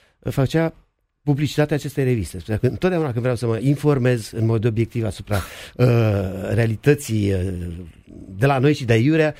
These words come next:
citesc revista doisprezece C. <laughs> Întotdeauna când doresc să am o, uh,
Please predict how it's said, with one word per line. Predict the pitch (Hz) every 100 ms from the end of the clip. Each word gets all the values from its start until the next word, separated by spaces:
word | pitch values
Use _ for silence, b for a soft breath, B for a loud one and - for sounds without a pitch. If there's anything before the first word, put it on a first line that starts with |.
| B
citesc | - 139 147 -
revista | 120 123 120
doisprezece | 117 - 147 -
C. | 123 B 131
<laughs> |
Întotdeauna | 147 143 190 180 160
când | 135 135
doresc | 127 127 127
să | 120
am | 117
o, | 113 110 101 B B
uh, | - 123 120 113 110 101 98